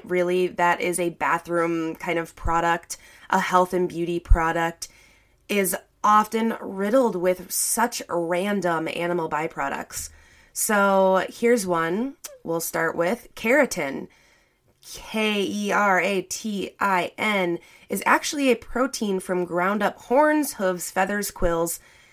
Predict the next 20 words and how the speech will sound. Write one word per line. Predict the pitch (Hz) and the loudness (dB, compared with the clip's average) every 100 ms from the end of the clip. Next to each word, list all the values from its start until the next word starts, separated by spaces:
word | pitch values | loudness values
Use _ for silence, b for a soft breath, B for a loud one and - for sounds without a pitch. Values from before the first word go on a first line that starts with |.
| b - | b 0
and | 277 | 2
hairs | 262 269 277 277 - | 6 8 8 8 4
of | 202 165 - | 0 -2 -4
various | 175 180 190 190 185 - - | -2 0 0 0 -2 -6 -4
animals. | 196 202 170 139 - - - - b b b b | -2 0 0 -2 -8 -8 -10 -12 b b b b
It's | - 208 | -6 0
in | 220 | 2
hair | 202 214 233 | 2 2 4
rinses, | 226 220 214 208 | 4 0 -2 -4
shampoos, | - 185 180 - 220 214 202 196 185 - - 180 | -2 -2 0 -2 -2 -2 -2 -4 -6 -12 -8 -2
and | 180 165 156 160 160 - | 0 2 0 -2 -6 -8
perms. | - 214 214 202 202 196 - - B B B | -2 0 2 0 -2 -2 -4 -8 B B B
Um, | - 190 180 | 4 4 4
there | 208 196 | 2 2
are | |
tons | 190 - 240 240 233 226 | 2 -6 0 2 4 2
of | - 180 | 0 2
alternatives | 175 165 - 180 190 202 196 - | 2 0 -2 -2 0 -2 -4 -6
for | 202 202 | -6 -4
this | 202 208 202 - | -2 -2 0 -2